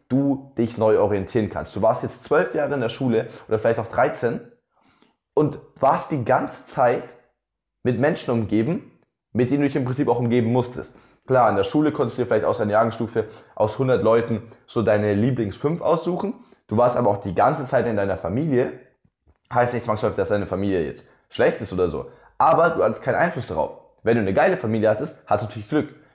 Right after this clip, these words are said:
Wenn du vielleicht mit deinen Eltern auch nicht so gut ausgekommen bist oder mit deinen Geschwistern, dann war es natürlich nicht so cool. Aber du konntest nichts dran ändern. Und jetzt hast du wirklich mal die Freiheit, dir komplett zu überlegen,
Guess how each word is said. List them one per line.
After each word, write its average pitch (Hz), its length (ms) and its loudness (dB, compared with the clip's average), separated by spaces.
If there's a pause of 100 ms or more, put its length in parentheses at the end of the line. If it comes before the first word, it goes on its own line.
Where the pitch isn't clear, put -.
Wenn 123 160 4
du 123 240 2
vielleicht 107 260 0
mit 104 120 -4
deinen 90 80 2
Eltern 110 220 0
auch 92 100 -2
nicht 202 180 -2
so - 120 -4
gut 101 100 0
ausgekommen 98 480 0
bist 135 140 -4
oder 107 100 0
mit 95 160 -2
deinen 92 240 -2 (360)
Geschwistern, 123 600 -2 (220)
dann 120 160 0
war 127 80 4
es 135 100 0
natürlich 139 220 -4
nicht 175 140 -4
so 127 80 -4 (100)
cool. - 180 -6
Aber 131 220 2
du 113 80 0
konntest 135 360 0
nichts 127 200 -4
dran 101 180 -2
ändern. 117 340 0 (560)
Und 113 260 0
jetzt - 500 -4 (100)
hast 143 260 -4
du 113 200 -2
wirklich 170 340 -4
mal 127 160 2
die 110 80 -2
Freiheit, 131 600 0 (520)
dir 131 260 2 (220)
komplett 180 440 -2
zu 139 100 -4
überlegen, 123 400 -2